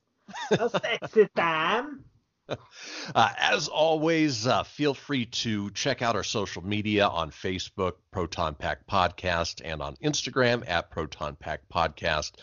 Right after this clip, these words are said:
Speaker 2: Uh, Tony will be posting the articles that we talk about, so you guys can follow along if you so choose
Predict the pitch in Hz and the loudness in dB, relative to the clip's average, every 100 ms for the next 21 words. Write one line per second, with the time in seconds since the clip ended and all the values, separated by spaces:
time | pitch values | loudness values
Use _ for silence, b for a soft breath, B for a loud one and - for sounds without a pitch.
0 | B B B 76 73 - 92 87 82 82 | B B B -4 -4 -4 -4 -4 -4 -4
1 | 82 82 - 98 - - 85 82 76 82 | -4 -10 -4 -4 -4 -4 -4 -4 -4 -6
2 | 78 82 104 104 110 95 90 67 78 - | -4 2 4 2 0 -2 -4 -8 -8 0
3 | 107 - 98 95 95 B B B - 80 | 0 0 2 2 2 B B B -6 -6
4 | 73 78 - - 76 - - 85 80 80 | -4 -6 -6 -10 -14 -14 -2 0 2 0
5 | 80 85 117 85 85 87 - - 82 82 | 0 0 -2 -6 -10 -6 -4 -2 -2 -4
6 | - 90 85 82 | -6 -6 -4 -4